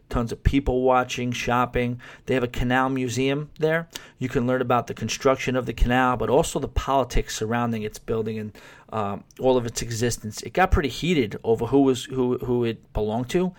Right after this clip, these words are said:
who controlled it. Um, like we know now, it's in the hands of the Panamanians, but for a long time, it was pretty tense. It was going back and forth. It had some different, I guess, you know,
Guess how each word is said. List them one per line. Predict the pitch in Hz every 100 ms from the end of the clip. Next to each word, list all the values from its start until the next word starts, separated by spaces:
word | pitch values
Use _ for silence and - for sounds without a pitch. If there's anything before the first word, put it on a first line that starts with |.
| - - -
who | 131
controlled | - 113 - 127 147
it. | - - - - -
Um, | 110 104 98 - _ _ -
like | 120
we |
know | 135 143
now, | 131 127 127
it's | 113
in | 120
the | 104
hands | 135 131
of | 120
the | 113
Panamanians, | - 120 113 151 175 127 120
but | 123 120 - - - _ _ _
for | - - - 139
a | 131
long | 127 135 165 196 202 202
time, | 190 196 190 180
it |
was | 160 -
pretty | - 190 175
tense. | - 180 170 147
It | 123
was | 120
going | 143 147
back | 143 135
and | 123
forth. | - 131 131 120
It | 104
had | 113 -
some | 110 104 - - _ -
different, | 135 139 - 127 127 123 120 -
I | 123
guess, | 120 120 120 - - -
you | 110
know, | 107 110 107